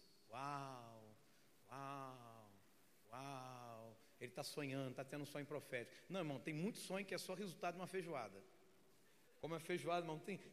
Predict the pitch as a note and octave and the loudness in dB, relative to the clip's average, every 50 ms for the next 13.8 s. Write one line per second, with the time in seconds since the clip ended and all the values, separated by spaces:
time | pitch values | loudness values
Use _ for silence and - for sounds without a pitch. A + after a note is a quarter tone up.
0 | - - - - - E3+ - - - A3 G3+ D3 G#3+ A#3 - - - G#3 G3+ G3+ | -14 -16 -16 -14 -14 -14 -4 2 4 4 6 6 2 2 2 4 4 6 6 6
1 | G3 F3 D3+ C#3+ E3+ F3 E3+ E3+ F3 F3 G3+ A3 A3 G3+ - G3+ G#3 - G3+ F#3+ | 4 2 0 2 2 0 0 0 2 2 4 4 6 4 2 2 4 4 4 4
2 | - - G3 F#3+ - - G3 G#3 G3+ F#3+ G3 A3+ A3+ - - F3+ - E3 D3 - | 4 2 0 0 0 4 6 6 8 8 8 6 4 4 0 2 2 2 2 2
3 | - F3+ F3 - F3 - - F3 E3+ G3 G#3+ G#3 C#3+ - E3 B2+ - - - - | 2 0 0 0 0 0 2 2 2 4 2 0 0 0 -2 -4 -6 -10 -14 -16
4 | - - - - - - - - - - - - F3+ E3+ - A#3+ A3+ A3+ G#3 A3 | -18 -20 -20 -20 -20 -20 -20 -20 -20 -16 -8 -4 -4 0 6 8 8 10 10 8
5 | B3+ - - G#3+ F#3+ D#3 D#3 F3 F3+ D#3+ B2+ - - - - - - - - - | 8 6 0 0 0 2 2 2 2 2 0 -2 -8 -14 -16 -16 -18 -20 -20 -20
6 | - - - - - - - - - - - E3+ E3 E3+ - F#3+ E3 - - F#3+ | -20 -20 -20 -20 -20 -20 -20 -20 -6 2 4 4 6 6 4 2 2 2 0 0
7 | F3+ F3+ D#3+ D3 F3+ D#3+ - - F3+ - G3 F#3+ - - B2 G#2+ - - - - | 2 2 2 2 0 0 0 -2 -2 0 0 -2 0 0 -2 -2 -4 -6 -18 -12
8 | - - G3 - A#3+ - - - C4 C4+ A#3 E3 F3 G#3 G3+ C#3+ A2 D#3+ F#3 G3 | -4 -4 0 0 0 0 0 2 2 4 4 6 8 8 8 8 8 8 8 8
9 | F3 D3+ - - G3 G3 F#3+ F#3+ - - - F3 E3 C3+ C#3 B2 A2+ - - - | 8 6 4 2 2 2 2 0 0 2 4 4 4 4 2 -4 -4 -6 -10 -14
10 | - - - - - - - - - D3+ E3 E3 F3 F3+ F3 F3 - - F#3+ F#3+ | -18 -18 -18 -18 -20 -20 -20 -12 -4 -2 0 2 2 2 2 0 2 4 4 4
11 | D#3+ C3 A#2 A#2 - - - - - - - - - - F#3 A3+ C4+ B3+ - G#3 | 4 4 2 -4 -8 -14 -18 -18 -20 -20 -18 -18 -8 -2 2 4 4 4 4 4
12 | E3 G3+ G#3 E3+ G3 A#3 F#3+ C3 B2 D3+ A3 A#3 G#3+ F#3 - - G#3 F#3+ C#3 E3 | 6 6 6 6 6 4 4 4 2 2 2 4 4 2 2 2 2 2 4 4
13 | G3 A#3 G#3 F3 - F#3 F3+ E3+ D#3+ D3+ C3 C#3 F3 F#3 D#3 C#3 | 4 4 4 2 2 0 0 2 0 0 0 2 0 0 0 -2